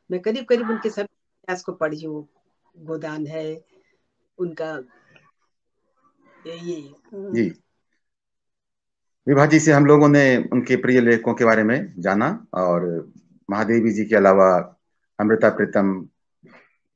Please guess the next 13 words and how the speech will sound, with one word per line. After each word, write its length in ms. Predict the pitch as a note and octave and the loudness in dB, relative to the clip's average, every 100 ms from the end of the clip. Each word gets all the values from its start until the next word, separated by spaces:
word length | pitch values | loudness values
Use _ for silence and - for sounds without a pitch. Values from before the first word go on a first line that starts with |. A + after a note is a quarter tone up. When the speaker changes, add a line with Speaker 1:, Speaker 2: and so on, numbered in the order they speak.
| _ _ | _ _
Speaker 2:
ये 220 | F2+ F2 | -16 -14
सब 340 | - F2+ F2 _ - | -6 -6 -6 _ -10
इनकी 420 | F2 F#2+ F2+ D#2+ - _ _ _ _ - | -8 -4 -4 -4 -10 _ _ _ _ 0
प्रिय 140 | A2+ | 2
लेखिकाएं 600 | G#2 - - G2+ C3 - _ _ _ _ G2+ | 2 0 -2 0 0 -6 _ _ _ _ -2
रही 220 | G2+ A#2 | 0 2
हैं। 280 | A#2+ C#3+ G3+ _ _ | 0 -2 -4 _ _
और, 340 | F2 F2+ F2 F2 E2+ E2+ _ _ _ _ _ _ F2+ | 0 2 2 0 -4 -6 _ _ _ _ _ _ -16
अ, 80 | F2 E2+ E2+ F2 _ _ - | -12 -10 -12 -18 _ _ -4
अब 80 | A2+ | 0
हम 100 | A#2+ | 4
लोग 340 | C#3 - - | 4 4 0
इनसे 300 | G2+ - | -2 0